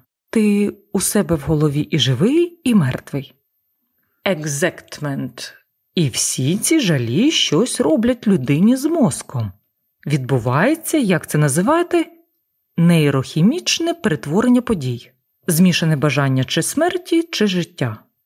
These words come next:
І воно, як виявилось, і змогло відправити нас у цей проміжний стан. Чайник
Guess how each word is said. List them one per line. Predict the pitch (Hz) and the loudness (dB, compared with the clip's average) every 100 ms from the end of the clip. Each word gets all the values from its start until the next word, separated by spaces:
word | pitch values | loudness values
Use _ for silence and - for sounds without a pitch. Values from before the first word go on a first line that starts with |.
| _ _ _ | _ _ _
І | 175 | -2
воно, | 131 127 117 120 | 0 0 0 0
як | 165 208 | 0 0
виявилось, | 226 262 285 294 294 302 - - _ | 0 2 2 2 2 0 -4 -10 _
і | 320 | -2
змогло | 330 359 381 262 156 131 | 0 0 0 2 2 2
відправити | 117 127 - 143 123 120 131 | 0 -4 -2 0 0 -2 -2
нас | 120 135 269 - - _ | 0 2 2 -2 -10 _
у | 139 | -4
цей | - - 151 226 | -2 0 0 0
проміжний | - 156 123 117 131 | 0 0 0 0 -2
стан. | 147 - 120 113 107 _ _ _ _ _ _ _ _ _ _ _ _ | -2 -4 -4 -4 -6 _ _ _ _ _ _ _ _ _ _ _ _
Чайник | - 139 139 208 285 - | -6 0 2 2 0 -6